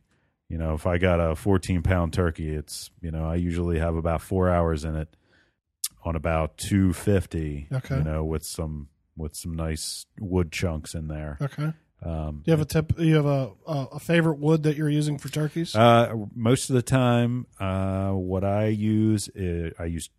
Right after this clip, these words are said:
Speaker 1: excuse me, I use cherry.
Speaker 2: Cherry.
Speaker 1: And
Speaker 2: I
Speaker 1: I
Speaker 2: can see
Speaker 1: use
Speaker 2: that. Yeah.
Speaker 1: oak. Um,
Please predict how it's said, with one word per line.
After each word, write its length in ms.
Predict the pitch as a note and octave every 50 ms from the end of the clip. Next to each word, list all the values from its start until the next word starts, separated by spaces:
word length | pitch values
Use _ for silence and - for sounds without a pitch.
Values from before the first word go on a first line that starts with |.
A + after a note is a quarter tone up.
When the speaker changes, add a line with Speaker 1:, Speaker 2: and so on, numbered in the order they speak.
| _ _
Speaker 1:
excuse 300 | - - - G#2 F2+ D#2
me, 80 | E2+ D#2+
I 40 | E2
use 180 | D#2+ D2+ - -
cherry. 480 | - - G2 F2+ F#2 F#2 F#2 F#2 F#2+ _ _ _ _ _
Speaker 2:
Cherry. 380 | - - D#3 C#3+ C#3+ D#3 D#3+ D#3 _ -
Speaker 1:
And 120 | F2+ F2
Speaker 2:
I 40 | F2+
Speaker 1:
I 40 | F2
Speaker 2:
can 80 | F2 F2
see 100 | E2+ E2
Speaker 1:
use 320 | D#2 D2+ D2 D#3 - - -
Speaker 2:
that. 60 | -
Yeah. 100 | D#3 E3+ F3 _ _ - - F2+
Speaker 1:
oak. 240 | E2+ D2+ - - - - _ _ _ _ _ _ _ _ _ _ - -
Um, 460 | F2+ E2 D#2+ D#2 D#2 D2+ D2+ C#2+